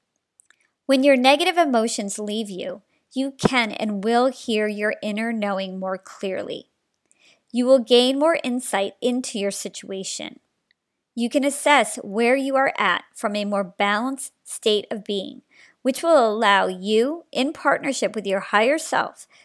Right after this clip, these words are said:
to create the right path forward. When you let go of feelings that make you feel like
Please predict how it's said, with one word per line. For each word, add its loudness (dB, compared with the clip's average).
to -4
create 0
the 0
right -2
path -2
forward. -2
When 2
you 2
let 6
go 4
of 4
feelings -2
that 0
make -2
you -2
feel 2
like -6